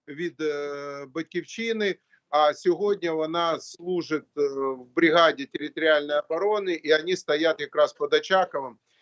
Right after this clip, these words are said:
І, е, вона зателефонувала, ну, своїм побратимам ми не можемо не допомогти,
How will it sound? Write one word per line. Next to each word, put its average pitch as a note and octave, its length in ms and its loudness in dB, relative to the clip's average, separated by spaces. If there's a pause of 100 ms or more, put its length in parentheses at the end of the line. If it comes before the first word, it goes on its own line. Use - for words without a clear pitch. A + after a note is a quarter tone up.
(140)
І, D3 360 -2 (120)
е, C#3 120 -2 (640)
вона E3 280 10
зателефонувала, D#3+ 960 4 (100)
ну, E3 100 -8 (160)
своїм E3+ 200 0
побратимам D#3 640 -8
ми D3+ 80 -14
не D3+ 100 -12
можемо D3 340 -4 (360)
не D3 260 4
допомогти, D3 720 0